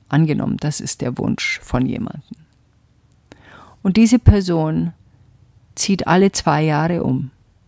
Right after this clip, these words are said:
Wo was renoviert werden muss, wo ein Umzug gemacht werden muss, weil sie immer glaubt, wenn sie irgendwo anders hinzieht, wird das irgendwo besser.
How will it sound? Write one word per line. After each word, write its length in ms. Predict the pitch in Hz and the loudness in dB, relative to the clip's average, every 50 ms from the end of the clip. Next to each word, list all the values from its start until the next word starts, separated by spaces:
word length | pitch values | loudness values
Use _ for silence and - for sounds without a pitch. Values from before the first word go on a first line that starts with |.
| _ _ _ _ _ _ _ _ _ _ _ _ _ _ _ _ _ _ _ _ _ _ _ _ _ _ _ _ _ _ _ - | _ _ _ _ _ _ _ _ _ _ _ _ _ _ _ _ _ _ _ _ _ _ _ _ _ _ _ _ _ _ _ -20
Wo 420 | 233 233 220 196 190 190 151 151 | -16 -14 -12 -8 -4 -2 -2 0
was 240 | 147 147 143 - 156 | 0 -2 -4 -4 -4
renoviert 480 | 156 151 156 165 190 220 214 214 - - | -2 -2 0 2 4 4 2 2 2 2
werden 240 | 180 170 170 170 | 2 2 2 0
muss, 380 | 165 165 160 165 160 - - - | -2 -2 -4 -6 -6 -10 -12 -10
wo 140 | - - 170 | -8 -6 -6
ein 80 | 170 | -4
Umzug 420 | 196 214 226 220 - - - 185 - | -2 0 0 -2 -2 -2 -6 -4 -2
gemacht 460 | - 170 165 160 160 147 - - - | -2 -2 0 -2 -4 -4 -8 -10 -8
werden 240 | 175 - - - - | -6 -6 -6 -6 -6
muss, 260 | - - 160 - - | -6 -6 -8 -6 -4
weil 140 | 160 165 165 | -2 -2 -2
sie 140 | 170 180 196 | -2 0 2
immer 240 | 220 240 269 262 | 4 4 4 4
glaubt, 480 | 220 - 170 156 160 175 185 - - - | 2 2 2 4 4 2 2 0 -4 -4
wenn 180 | 170 170 175 175 | -2 -2 -2 -2
sie 200 | 180 190 - 190 | -2 -4 -2 -2
irgendwo 280 | 180 175 175 170 160 | -2 -2 -2 -2 -2
anders 320 | - - 180 190 196 180 - | -2 -2 0 -2 -2 -2 -4
hinzieht, 400 | - 180 165 - - 170 170 175 | -4 -6 -6 -6 -8 -8 -6 -4
wird 200 | 165 165 - - | -6 -4 -4 -6
das 140 | 165 - | -8 -6
irgendwo 360 | - - - 160 151 151 151 151 | -6 -8 -6 -6 -4 -4 -6 -6
besser. 520 | - 147 143 - - - - - 175 160 | -6 -6 -6 -6 -6 -8 -10 -10 -14 -18